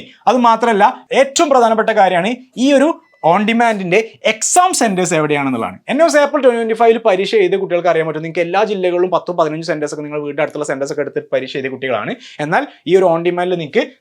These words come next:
നാലേ നാല് സെന്റേഴ്സ് മാത്രമേ അവൈലബിൾ ഉള്ളൂ. അതായത് കാലിക്കറ്റ്, ക-, അതായത് കോഴിക്കോട്, കണ്ണൂർ, എറണാകുളം, തിരുവനന്തപുരം, ട്രിവാൻഡ്രം, ഈ നാല് ജില്ലകളിൽ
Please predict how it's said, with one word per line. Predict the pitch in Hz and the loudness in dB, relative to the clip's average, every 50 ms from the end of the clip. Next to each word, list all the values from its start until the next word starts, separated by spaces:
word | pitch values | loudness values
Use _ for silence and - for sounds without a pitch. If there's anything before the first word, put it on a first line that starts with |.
| _ | _
നാലേ | 123 131 139 156 175 196 214 | -8 -4 0 0 2 2 0
നാല് | 202 190 180 170 170 | -2 0 -2 -2 -2
സെന്റേഴ്സ് | 156 175 156 156 160 151 156 156 | -4 -4 -4 -2 -4 -4 -4 -4
മാത്രമേ | 147 147 143 147 151 160 160 151 | -4 -4 -4 -4 -6 -4 -2 -2
അവൈലബിൾ | 139 139 139 143 151 139 135 | -2 -2 -2 -2 -2 -2 -2
ഉള്ളൂ. | 127 135 226 302 - _ _ - | 0 0 0 -2 -4 _ _ -10
അതായത് | 113 123 127 127 127 143 - 165 160 _ _ _ _ 147 | -4 -4 -2 -2 0 0 -2 -2 -2 _ _ _ _ -2
കാലിക്കറ്റ്, | 135 127 131 135 127 - 147 147 - 123 107 - _ - | -2 0 -2 -2 -4 -6 -6 -4 -4 -8 -8 -8 _ -6
ക-, | 127 131 127 _ _ _ | -6 -6 -6 _ _ _
അതായത് | 139 156 240 | -6 -6 -6
കോഴിക്കോട്, | 254 - 160 160 165 160 - 180 185 190 320 320 - _ _ _ - 160 | -2 -2 0 0 -2 -2 0 0 0 0 0 -4 -8 _ _ _ -4 -4
കണ്ണൂർ, | 135 135 147 156 165 170 175 196 277 339 - _ _ _ _ _ _ _ _ 117 127 | -4 -2 -2 0 2 2 4 2 2 0 -6 _ _ _ _ _ _ _ _ -6 -4
എറണാകുളം, | 143 - 156 160 160 165 165 165 175 233 294 - - _ _ _ - _ _ | -4 -2 -2 0 0 0 0 2 0 0 0 -2 -14 _ _ _ -20 _ _
തിരുവനന്തപുരം, | 147 139 147 151 151 156 151 139 131 113 104 107 | -4 -2 -2 -2 -2 -2 -2 -2 -4 -6 -8 -8
ട്രിവാൻഡ്രം, | - 139 139 143 147 143 131 110 104 _ _ 175 | -8 -4 -2 0 0 0 -2 -6 -10 _ _ -6
ഈ | |
നാല് | 190 180 165 160 170 190 208 214 | -4 -2 -2 0 0 0 0 0
ജില്ലകളിൽ | 185 175 165 160 156 156 147 165 165 | -2 -4 -4 -2 -4 -2 -2 -2 -4